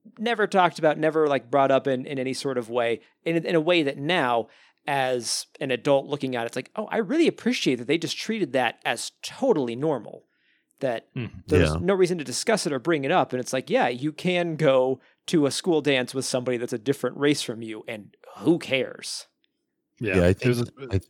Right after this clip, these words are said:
Speaker 2: Oh,
Speaker 3: oh.
Speaker 2: go ahead, Frank. No, go ahead, Frank.
Speaker 3: No, no, go, go ahead, <laughs> go ahead.
Speaker 2: No, I was gonna say, a-, and I feel like we've said this before on, on the show, but sometimes with,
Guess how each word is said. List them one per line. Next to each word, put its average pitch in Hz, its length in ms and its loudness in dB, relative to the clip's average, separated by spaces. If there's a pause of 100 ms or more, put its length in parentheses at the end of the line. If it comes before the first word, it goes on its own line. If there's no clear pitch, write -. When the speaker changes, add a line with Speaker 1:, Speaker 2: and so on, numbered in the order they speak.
(220)
Speaker 2:
Oh, 95 80 4
Speaker 3:
oh. 95 60 0
Speaker 2:
go 90 80 -6
ahead, - 280 -12
Frank. - 320 -20
No, 143 160 4
go 101 140 0
ahead, 82 180 -8
Frank. 104 220 8
Speaker 3:
No, 95 60 8
no, 95 40 8
go, 90 260 4
go 95 180 6
ahead, 80 220 4
<laughs> 87 60 -8
go 87 100 -2
ahead. 98 220 2 (320)
Speaker 2:
No, 147 140 6
I 127 140 8
was 135 140 6
gonna 143 200 6
say, 135 260 4
a-, 131 260 -4
and 139 120 4
I 139 60 6
feel 202 140 4
like 165 100 6
we've 131 120 6
said 127 160 2
this 107 120 2
before 113 360 4
on, 101 140 6
on 95 220 -2
the 90 100 -2
show, 101 340 2
but 92 180 -2
sometimes 123 380 0
with, 110 180 -8